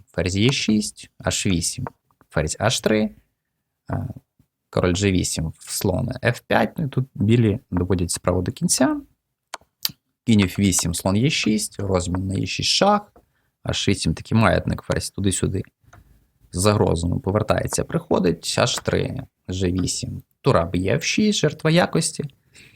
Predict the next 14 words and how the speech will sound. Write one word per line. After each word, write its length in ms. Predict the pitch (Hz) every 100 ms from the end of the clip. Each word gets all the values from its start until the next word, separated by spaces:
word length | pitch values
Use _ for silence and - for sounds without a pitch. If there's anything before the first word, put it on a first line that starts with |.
| - - - - - _
Кінь 220 | - 101
захищав 640 | 87 87 95 - 85 - - _ _ _ _ -
пункт 260 | 104 -
вторгнення 680 | - - 202 190 185 160 165 - _ _ - - -
на 120 | 127
Аш 220 | 131 -
сім. 340 | - 131 127 127 _ - - _ - - _ _ _ -
Слон 220 | 104 98
Ф 120 | 87
шість, 280 | - 95 -
ферзь 400 | - 78 80 - _ -
Аш 540 | - 85 82 - - -
сім, 520 | - - - 202 208 208
король 380 | - - 87